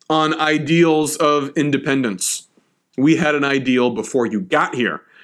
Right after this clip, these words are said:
And to the extent that you can help us achieve our pre-existing goals, we'll have a friendly disposition for you."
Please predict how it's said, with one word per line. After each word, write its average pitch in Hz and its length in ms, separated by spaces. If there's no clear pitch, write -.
And 131 160
to 143 60
the 135 120
extent 185 460
that 151 120
you 156 100
can 143 160
help 170 260
us 156 160
achieve 202 560
our 156 220
pre-existing 170 1000
goals, 196 640
we'll 160 1000
have 147 140
a 135 60
friendly 131 260
disposition 139 540
for 101 180
you." 82 140